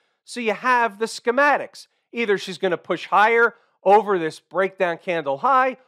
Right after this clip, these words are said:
or she's gonna continue doing the same thing, and she's essentially gonna build energy and go lower. So we have the numbers. All we need to know is one number. Until or unless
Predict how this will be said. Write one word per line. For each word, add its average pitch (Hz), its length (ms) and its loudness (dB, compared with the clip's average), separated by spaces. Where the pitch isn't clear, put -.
or 240 240 4
she's 202 200 -14
gonna 196 180 -4
continue 214 500 -6
doing 190 300 0
the 165 80 -10
same 165 340 -6
thing, 247 460 0
and 185 140 -4
she's 185 220 -10
essentially 180 640 -4
gonna 160 180 -4
build 175 320 -2
energy 143 540 -8
and 135 180 -10
go 147 160 0
lower. 151 460 2
So 190 180 0
we 170 160 -4
have 170 480 0
the 196 80 -2
numbers. 208 380 -2
All 175 180 2
we 196 100 -2
need 208 200 -10
to 233 80 -6
know 220 340 0
is 180 240 -8
one 165 440 -4
number. 240 360 0
Until 226 720 0
or 185 260 2
unless 240 760 0